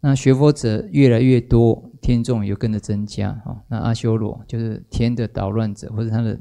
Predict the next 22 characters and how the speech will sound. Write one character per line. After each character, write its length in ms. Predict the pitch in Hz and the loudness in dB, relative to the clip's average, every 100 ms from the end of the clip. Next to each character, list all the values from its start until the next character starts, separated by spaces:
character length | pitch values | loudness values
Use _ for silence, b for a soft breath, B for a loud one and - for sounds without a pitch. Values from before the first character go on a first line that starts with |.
| - | -10
他 100 | 113 | -14
的， 280 | 113 104 - _ _ - | -10 -10 -12 _ _ -14
啊， 200 | - 107 143 - - _ | -12 -12 -14 -20 -20 _
敌 160 | - 110 | -6 -2
对 260 | 131 123 110 | 2 2 2
方， 320 | 117 113 110 | 0 0 -2
啊， 220 | 104 - | -6 -8
就 100 | - | -4
会 120 | 117 | -2
减 240 | 117 104 101 | -2 -4 -6
少。 260 | - - _ _ _ _ _ _ _ _ _ b b b b b b b | -8 -12 _ _ _ _ _ _ _ _ _ b b b b b b b
好， 260 | _ 123 110 | _ -8 -4
那 100 | 139 | 0
我 60 | 131 | 2
们 80 | 113 | 2
就 160 | 131 | 0
接 180 | 120 127 | 0 0
着 240 | 120 110 - | 0 0 -2
延 260 | 120 110 117 | 0 0 0
续 260 | - 127 | -2 -2
一 200 | 110 123 | -2 -4
百 180 | - 101 | -2 -2